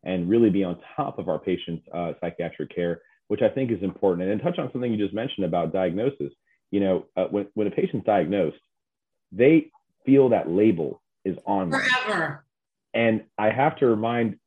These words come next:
Speaker 1: the general public, that does not mean that is who you are.
Speaker 2: Amen, brother.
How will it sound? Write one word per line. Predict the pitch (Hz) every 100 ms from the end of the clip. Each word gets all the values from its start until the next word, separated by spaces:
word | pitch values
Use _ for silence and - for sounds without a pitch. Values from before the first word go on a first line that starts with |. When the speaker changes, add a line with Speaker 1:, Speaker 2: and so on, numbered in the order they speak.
| _
Speaker 1:
the | 104
general | 98 113 113
public, | 113 101 101 90 - _ _ _ _ _
that | 87 117 135 135
does | 120 110
not | 120 123 -
mean | 123 123 95 67 - _ _ -
that | 104
is | 104 -
who | 104 101
you | 101 90 95
are. | 95 - - _ _ -
Speaker 2:
Amen, | 262 262 302 349 359 302 277
brother. | 294 262 185